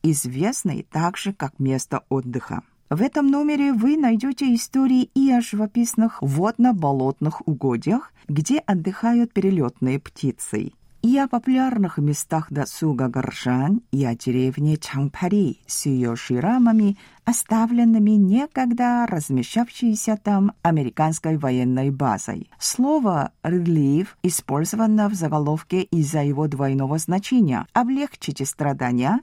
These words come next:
и успокоить. Третий номер About D M Z, третий том Revive Koson, вышел в августе. Истории о Кусоне, приграничном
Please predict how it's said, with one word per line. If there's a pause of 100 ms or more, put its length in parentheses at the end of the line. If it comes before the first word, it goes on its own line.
(120)
и
успокоить. (200)
Третий
номер
About
D
M
Z,
третий
том (180)
Revive
Koson, (180)
вышел
в
августе. (280)
Истории
о
Кусоне, (140)
приграничном